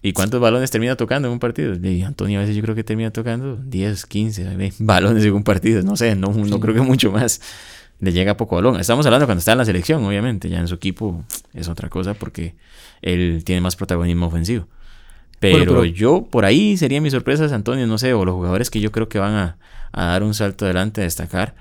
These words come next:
Speaker 1: me parece a mí, porque los demás creo que hablar de Keylor, no, que la gente no piense que es que, "Ay, tenemos algo con Keylor y estamos omitiendo". Keylor de fijo va a tener un buen mundial, pero es que yo creo que todos esperamos eso, o sea, es que no esperamos que Keylor tenga un mal
Speaker 2: Sí.
Speaker 1: mundial.
Speaker 2: Sí, se lo resumo así, si tengo que poner una ficha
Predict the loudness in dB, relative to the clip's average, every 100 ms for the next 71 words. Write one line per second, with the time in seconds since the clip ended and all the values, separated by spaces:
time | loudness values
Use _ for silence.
0 | -20 -20 -20 -10 -6 -2 -2 -2 -4 -4
1 | -6 -4 -2 -2 -2 -2 -4 -6 -2 -2
2 | -2 -4 -12 -10 -4 0 0 0 0 0
3 | 0 -2 -4 -6 -4 -4 -2 -2 0 2
4 | 2 0 -2 -6 -8 -8 -8 -6 -4 -2
5 | 0 0 0 2 2 2 0 -4 -4 -4
6 | 0 0 0 -6 -12 -18 -20 -16 -8 -4
7 | -2 -2 -2 -4 -2 -4 -4 -2 -2 -2
8 | -2 -2 0 0 0 -2 -10 -20 -20 -6
9 | 0 2 2 -2 2 2 2 -6 -8 -4
10 | 0 0 4 6 6 6 6 6 8 6
11 | 6 4 4 4 0 -2 2 2 2 0
12 | -2 2 2 2 2 2 2 4 4 2
13 | 0 -4 -4 -2 0 0 0 0 2 2
14 | 4 2 0 -8 -6 -6 0 2 2 2
15 | 2 4 4 2 0 0 -4